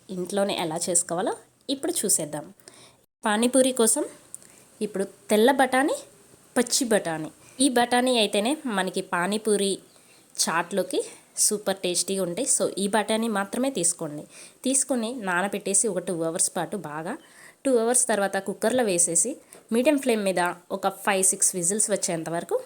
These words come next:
ఉంచుకోండి. ఫైవ్ సిక్స్ విజిల్స్ రానిచ్చి పక్కన పెట్టేసేయండి. ఇప్పుడు ఈలోపు మనం బంగాళ-, ఒక మూడు బంగాళదుంపలు తీసేసుకొని పెద్దవి ఇలా మధ్యలో కట్ చేసుకొని అందులోకి ముక్కలు మునిగేంత వరకు వాటర్ పోసేసి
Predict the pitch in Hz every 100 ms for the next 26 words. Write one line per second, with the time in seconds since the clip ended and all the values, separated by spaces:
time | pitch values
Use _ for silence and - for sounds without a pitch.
0 | - 240 196 - 160 151 - - - -
1 | - 175 175 170 - 180 165 208 226 508
2 | - - - 196 165 165 - 330 - -
3 | _ - 226 190 160 - 156 - 156 160
4 | - - - - 233 202 208 214 254 240
5 | 247 180 160 160 - - _ _ _ -
6 | 196 196 190 262 262 233 220 190 196 214
7 | 233 240 240 196 175 165 - 190 311 -
8 | _ - 160 160 185 339 - - - 233
9 | 247 254 214 180 208 214 185 165 175 170
10 | 220 247 240 220 214 214 214 208 - -
11 | - - - - 208 214 247 254 214 196
12 | 196 185 180 185 208 160 160 196 190 190
13 | 185 349